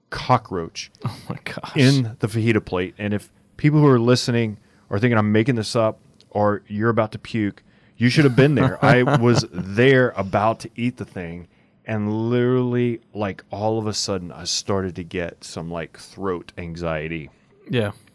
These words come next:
Speaker 1: Stomach, and, uh, it was bad. So I'm post that. I'm still a little, like, I
Speaker 2: Shaken
Speaker 1: might
Speaker 2: up. I mean, this just happened.
Speaker 1: I might barf.
Speaker 2: <laughs>
Speaker 1: I think it's still kind of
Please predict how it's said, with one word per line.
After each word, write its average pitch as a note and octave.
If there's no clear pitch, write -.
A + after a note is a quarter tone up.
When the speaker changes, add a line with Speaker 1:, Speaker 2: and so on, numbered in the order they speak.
Speaker 1:
Stomach, E2+
and, E2
uh, D2+
it -
was D#2+
bad. -
So -
I'm D#3
post D#3
that. C3+
I'm G#2+
still C3
a -
little, B2+
like, G2
I G#2+
Speaker 2:
Shaken G#2
Speaker 1:
might A#2
Speaker 2:
up. A2
I B2
mean, C3
this A#2+
just -
happened. G2
Speaker 1:
I A#2
might G#2+
barf. -
Speaker 2:
<laughs> B5+
Speaker 1:
I G2+
think A2
it's A2
still A#2
kind G#2
of E2